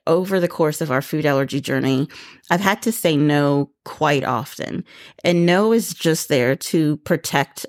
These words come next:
our health, to protect my children's mental well-being, and also to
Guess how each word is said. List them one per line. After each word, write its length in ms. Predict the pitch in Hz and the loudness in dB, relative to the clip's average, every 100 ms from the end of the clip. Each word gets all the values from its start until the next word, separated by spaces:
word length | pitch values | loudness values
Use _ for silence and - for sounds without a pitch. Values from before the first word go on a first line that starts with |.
| - | -2
our 180 | 123 135 | -2 0
health, 500 | 139 135 277 - - - - - - | 0 0 -2 -6 -20 -20 -20 -20 -12
to 340 | - 165 156 - | -2 0 0 -2
protect 640 | - 156 170 143 - - | -2 -2 0 -2 -2 -2
my 380 | 147 139 135 135 | 0 2 0 0
children's 680 | - 143 127 135 135 127 - | -2 -2 0 0 2 0 -2
mental 420 | 147 143 165 147 | 0 2 2 0
well-being, 720 | 139 120 160 165 175 170 185 - - - - | 0 0 0 2 2 2 0 -4 -20 -20 -2
and 100 | 160 | 2
also 440 | 165 165 185 156 151 | 2 2 2 2 0
to 640 | - - 165 151 147 | -4 0 2 4 2